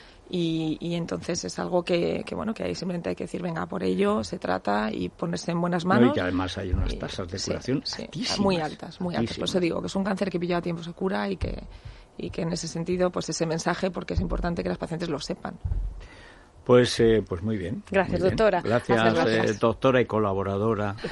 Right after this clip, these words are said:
Speaker 2: en los medios a partir de ahora.
Speaker 3: <laughs> Hacemos parada y hablamos de ese proyecto de sesenta y mucho más, esa feria que
Speaker 2: Sesenta,
Speaker 3: empieza mañana.
Speaker 2: claro, claro. Pero si es que ya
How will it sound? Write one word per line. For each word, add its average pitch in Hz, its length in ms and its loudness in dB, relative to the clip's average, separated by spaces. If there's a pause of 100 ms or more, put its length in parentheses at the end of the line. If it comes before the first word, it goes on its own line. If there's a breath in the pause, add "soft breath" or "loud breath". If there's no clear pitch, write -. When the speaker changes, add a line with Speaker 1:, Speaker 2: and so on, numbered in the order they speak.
Speaker 2:
en 101 240 -4
los 101 180 -4
medios 247 400 4
a 254 140 4
partir 233 320 2
de 208 140 2
ahora. 208 340 0
Speaker 3:
<laughs> 302 760 2
Hacemos 247 320 4
parada 262 240 8
y 294 60 4
hablamos 247 320 4
de 269 60 2
ese 233 180 2
proyecto 233 560 6
de 240 240 6
sesenta 302 720 4
y 233 60 4
mucho 262 300 2
más, 214 220 2
esa 226 180 2
feria 233 180 8
que - 20 4 (260)
Speaker 2:
Sesenta, 151 80 10
Speaker 3:
empieza 143 220 10
mañana. 135 280 4
Speaker 2:
claro, 202 260 6 (100)
claro. 170 420 0 (240)
Pero 98 180 2
si - 140 -2
es 160 100 0
que 147 440 6
ya 117 580 2